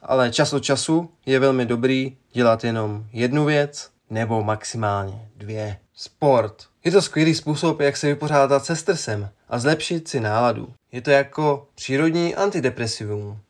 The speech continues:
jenž nemá žádné vedlejší účinky, kromě možná pár svalových křečí, ale ty jsou jen důkazem, že to děláte správně. <laughs> Sranda.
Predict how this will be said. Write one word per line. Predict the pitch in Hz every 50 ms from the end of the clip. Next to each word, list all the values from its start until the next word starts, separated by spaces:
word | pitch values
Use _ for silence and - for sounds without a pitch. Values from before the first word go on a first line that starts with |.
| _ _
jenž | 127 127 120 -
nemá | 139 143 151 151 160 170 156 143
žádné | 123 123 117 117 117 123 120 110
vedlejší | 117 113 117 117 107 - - 113
účinky, | 113 113 - - 123 117 107 - 107 104 104 - _ _ _
kromě | - 135 135 139 143 135
možná | 127 123 123 127 120 117 117
pár | 113 - 110 107 107
svalových | 107 - - 120 107 101 101 101 - - - -
křečí, | - - 143 160 156 - 165 127 104 101 - - _ _
ale | - 131 131 135
ty | 135 190 175
jsou | 160 - - 175 165 151 143 139 131
jen | 135 143 131 127
důkazem, | 131 165 165 - 180 170 165 180 180 190 196 196 180 - _ _ _
že | - 120
to | 113 120
děláte | 110 113 113 110 107 110 110 - 107
správně. | - - - - 107 107 110 110 104 101 98 90 98 - _ _ - - -
<laughs> | 117 104 - _ _ _
Sranda. | - - 98 95 95 95 98 101 104 95 95 104